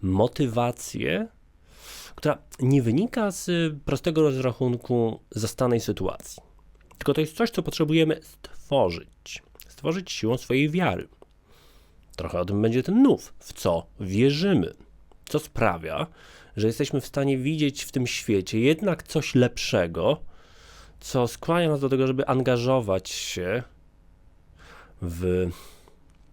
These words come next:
los nie tylko nasz, ale i innych. Co sprawia, że chcemy żyć jako wspólnota, jako wspólnota generować, pielęgnować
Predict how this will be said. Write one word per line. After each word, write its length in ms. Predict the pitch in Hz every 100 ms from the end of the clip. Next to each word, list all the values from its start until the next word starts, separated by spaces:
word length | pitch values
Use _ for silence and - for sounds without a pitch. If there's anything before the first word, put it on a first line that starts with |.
| - - -
los 320 | 110 123 -
nie 220 | 139 139
tylko 380 | 135 131 - 120
nasz, 360 | 110 131 135 -
ale 220 | 123 123
i 200 | - 117 -
innych. 600 | 139 117 82 - - - - - - - - - - - -
Co 100 | 120
sprawia, 300 | - 143 135
że 100 | 120
chcemy 280 | - 127 110
żyć 220 | 123 139
jako 180 | 127 120
wspólnota, 880 | - - 113 101 98 85 - 175 208 - - -
jako 240 | 131 143
wspólnota 640 | 139 - 131 113 135 160 139
generować, 1120 | 98 135 185 175 175 165 160 156 - - - - -
pielęgnować 920 | 143 139 123 123 120 117 113 - -